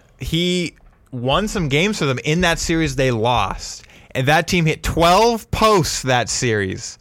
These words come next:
He was better than Carey Price that team, that, that series. They, and if literally that was the one team that was probably going to beat them, the Canadiens. That was the one team that had their number that season.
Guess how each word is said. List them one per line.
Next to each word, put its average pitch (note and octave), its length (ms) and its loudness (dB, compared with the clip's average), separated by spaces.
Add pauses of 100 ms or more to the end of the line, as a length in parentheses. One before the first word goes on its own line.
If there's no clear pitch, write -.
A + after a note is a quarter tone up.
(140)
He D3 120 0
was D#3 180 2
better D3 240 2
than C#3+ 160 -2
Carey B2+ 280 0
Price A2+ 380 -2
that F#2+ 220 -4
team, F2 340 -10 (400)
that, A#2+ 300 -2
that A2+ 420 -4
series. F#2+ 540 -4 (320)
They, D3 320 0
and C#3 180 -4
if C#3 220 -8 (100)
literally E3 280 -4
that D3+ 160 0
was D3 140 -4
the D3 80 -2
one D3 220 -4
team D#3+ 160 -6
that D3+ 120 -2
was C#3+ 100 -6
probably C#3+ 320 -2
going B2+ 240 -2
to A#2 40 -8
beat F#2+ 200 -8
them, - 140 -12
the G2 80 -10
Canadiens. G#2 360 -8
That F#2+ 80 -8
was G2 100 -6
the G2 60 -8
one G#2 120 -6
team - 120 -12
that G2 140 -4
had G2+ 120 -4
their G2+ 100 -6
number F#2+ 260 -6
that - 160 -8
season. - 340 -14